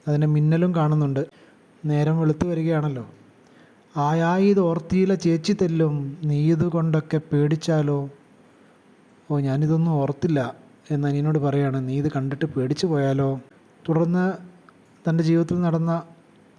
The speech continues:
ചില സംഭവങ്ങളെ ചേച്ചി ഓർമ്മിക്കുന്നു. "ഇന്നലെ മംഗല്യം ചാർത്തിയല്ലോ എൻ അനുജത്തി നിൻ കൊച്ചേട്ടത്തി,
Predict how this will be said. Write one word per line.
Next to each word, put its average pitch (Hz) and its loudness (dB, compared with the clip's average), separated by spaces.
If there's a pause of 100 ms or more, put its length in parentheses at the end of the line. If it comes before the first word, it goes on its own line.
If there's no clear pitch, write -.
(380)
ചില 165 0
സംഭവങ്ങളെ 165 2 (1040)
ചേച്ചി 156 0 (320)
ഓർമ്മിക്കുന്നു. 143 -2 (1000)
"ഇന്നലെ 175 2 (420)
മംഗല്യം 180 4
ചാർത്തിയല്ലോ 175 2 (440)
എൻ 160 4
അനുജത്തി 165 0 (200)
നിൻ 160 0
കൊച്ചേട്ടത്തി, 156 -2